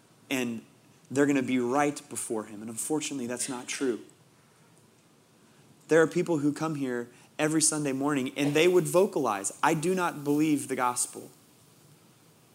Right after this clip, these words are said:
We're praying that as the word of God speaks, that those people's hearts would be transformed,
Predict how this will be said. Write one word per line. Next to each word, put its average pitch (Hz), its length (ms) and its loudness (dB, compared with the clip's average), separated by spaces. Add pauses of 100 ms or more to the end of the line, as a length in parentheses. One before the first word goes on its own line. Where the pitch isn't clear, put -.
(580)
We're 143 80 4
praying 160 380 0
that 135 100 2
as 127 120 2
the 123 100 0
word 147 260 6
of 127 140 -2
God 143 280 4
speaks, - 380 2
that 113 140 -8
those 156 260 4
people's 147 400 -4
hearts - 480 -8
would 117 160 -10
be 117 220 -6
transformed, 113 800 -10